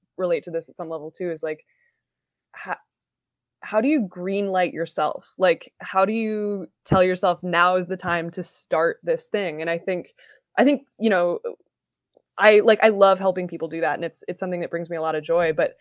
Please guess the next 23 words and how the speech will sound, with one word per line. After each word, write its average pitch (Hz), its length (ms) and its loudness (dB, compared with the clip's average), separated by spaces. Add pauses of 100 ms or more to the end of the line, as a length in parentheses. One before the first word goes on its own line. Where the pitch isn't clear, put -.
(280)
at 185 80 -12
the 202 80 4
end 196 100 2
of 185 60 2
the 175 80 -4
day, 185 320 4
it's 175 140 -2
like, 175 240 -2 (300)
what 202 220 0
I 190 40 6
really 208 480 0
wanna 220 160 2
figure 175 240 0
out 165 160 2
is, 175 100 -4
like, 180 160 0 (320)
how 214 300 6
can, 226 580 0 (180)
how 226 180 0
can 254 140 2
I 220 120 4
help 202 320 -2
you 190 600 -6